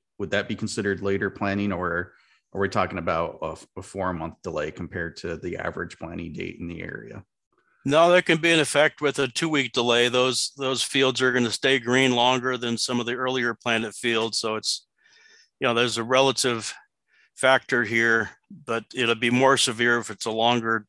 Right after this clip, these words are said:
Speaker 2: delayed planting, but two-week delay, you could certainly see some increase later in the season as those, those are the only green plants around.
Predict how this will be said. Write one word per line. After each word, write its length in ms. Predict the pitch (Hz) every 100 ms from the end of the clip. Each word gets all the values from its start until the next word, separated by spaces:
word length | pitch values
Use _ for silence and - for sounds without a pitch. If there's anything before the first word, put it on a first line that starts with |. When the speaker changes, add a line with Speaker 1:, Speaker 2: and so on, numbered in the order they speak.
| -
Speaker 2:
delayed 400 | 117 110 107 -
planting, 400 | 107 107 110 107
but 180 | 107 107 _ _ _ - - _ _
two-week 360 | - 135 131 -
delay, 360 | 120 113 113
you 140 | 113 110
could 160 | 107
certainly 360 | - 120 110 104
see 280 | - 120 113
some 400 | - 120 117 117
increase 760 | 127 120 - 120 113 - - _ _ _ _ _ _ _
later 300 | 131 131 135
in 80 | 127
the 60 | 120
season 500 | - 147 139 123 123
as 200 | 120 110
those, 300 | 120 110 -
those 300 | 135 131 127
are 40 |
the 140 | 123 123
only 280 | 127 123
green 340 | 117 127 131 123
plants 420 | - 123 120 -
around. 460 | 110 123 120 113